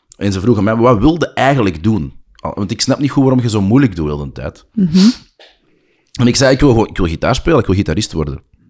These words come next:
Speaker 1: En ze van, "Ja, maar Michael, allee, ja, je, je speelt nu drie of vier jaar gitaar."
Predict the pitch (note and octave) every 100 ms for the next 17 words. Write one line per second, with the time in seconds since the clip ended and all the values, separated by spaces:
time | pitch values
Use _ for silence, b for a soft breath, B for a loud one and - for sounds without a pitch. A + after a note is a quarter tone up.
0 | _ _ b b b b b _ - D2+
1 | D2+ D2 C#2+ C#2+ D2 D2 D2+ D#2 - C#2+
2 | D#2 D#2 D2+ B1 - D2 D#2+ - F2 D#2+
3 | D2+ C2 D#2 D2+ - D#2+ D#2 D2 D2 -
4 | D#2 E2+